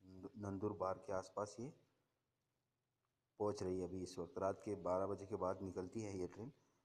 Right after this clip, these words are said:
अभी नंदुरबार महाराष्ट्र का एक, अ, स्टेशन पड़ता है, वहाँ पर ये पहुँचने वाली है। ठीक है, यहाँ पर इसका time भी दिख-, अ, दिखा है, जो red color का time है इसका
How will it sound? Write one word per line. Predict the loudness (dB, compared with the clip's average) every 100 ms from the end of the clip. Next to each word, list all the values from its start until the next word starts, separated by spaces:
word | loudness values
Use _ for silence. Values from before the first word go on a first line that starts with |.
| _
अभी | 0 0
नंदुरबार | 0 -4 2 4
महाराष्ट्र | 4 0 -2 -4 0
का | 0
एक, | 2 0
अ, | 0 2 -2
स्टेशन | -4 -6 -6 -4
पड़ता | -4 -4 -6
है, | -10 -14 _
वहाँ | -6 -6 -4
पर | -4
ये | -4 -6 -10 _ _ _ _ 0
पहुँचने | 2 2 0
वाली | 0 -2
है। | -10 -14 _
ठीक | -8
है, | -8 -10 _ _ _ -2
यहाँ | 0
पर | 2 0
इसका | 0 -2 2
time | 4 2 0
भी |
दिख-, | -2 -6 -8 -8
अ, | -6 -4
दिखा | -6 -4 -2
है, | 0
जो | 0
red | 2 2 2
color | 2 2
का | 2
time | 2 0 0
है | -6
इसका | -4 -4